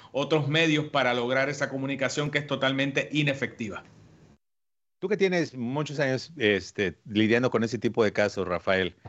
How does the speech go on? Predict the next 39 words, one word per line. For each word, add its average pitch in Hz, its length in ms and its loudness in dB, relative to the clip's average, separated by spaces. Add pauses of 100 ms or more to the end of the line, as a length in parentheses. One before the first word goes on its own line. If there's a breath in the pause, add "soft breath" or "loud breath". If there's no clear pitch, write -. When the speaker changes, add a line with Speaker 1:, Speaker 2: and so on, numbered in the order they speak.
(500 loud breath)
Speaker 2:
y 107 120 4
has 135 180 0
tenido 139 360 2
contacto 123 420 0
y 110 40 -6
tienes 135 280 -2
contacto 117 480 -2
con 120 160 0
múltiples 170 540 2
oficinas 120 520 0
del 101 160 0
gobierno 104 440 0
de 92 60 0
los 87 100 -6
Estados 107 260 2
Unidos, 147 200 -6
estoy 104 200 -2
seguro, 127 440 2
por 92 160 -4
tu, 87 280 -6
la 98 100 2
naturaleza 95 540 2
de 101 80 2
tu 101 140 -4
trabajo. 110 400 0 (500 loud breath)
Este, 359 480 2
esta 185 260 2
circunstancia 123 1160 0
donde 98 320 0
parece 127 380 0
que 127 140 -2
no 117 140 0
hay 135 120 2
una 139 200 0
respuesta 120 520 0
muy 120 420 0
clara, 117 360 4
inmediata, 104 680 0
directa, 98 800 -2